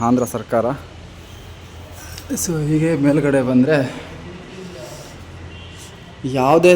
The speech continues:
ಥರದ ಮುಕ್ಕಾಗದೇ ಇರೋ ವಿಗ್ರಹಗಳನ್ನ ನಾವು ಈ ಜಾಗದಲ್ಲಿ ನೋಡ್ಬೋದು. ನೋಡಿ ಎಷ್ಟು ಅದ್ಭುತವಾಗಿದೆ.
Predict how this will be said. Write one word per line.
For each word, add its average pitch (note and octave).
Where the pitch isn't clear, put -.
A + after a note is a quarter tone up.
ಥರದ D3+
ಮುಕ್ಕಾಗದೇ D#3
ಇರೋ D#3
ವಿಗ್ರಹಗಳನ್ನ C#3
ನಾವು C3
ಈ -
ಜಾಗದಲ್ಲಿ C3
ನೋಡ್ಬೋದು. B2
ನೋಡಿ B2+
ಎಷ್ಟು D3
ಅದ್ಭುತವಾಗಿದೆ. C3+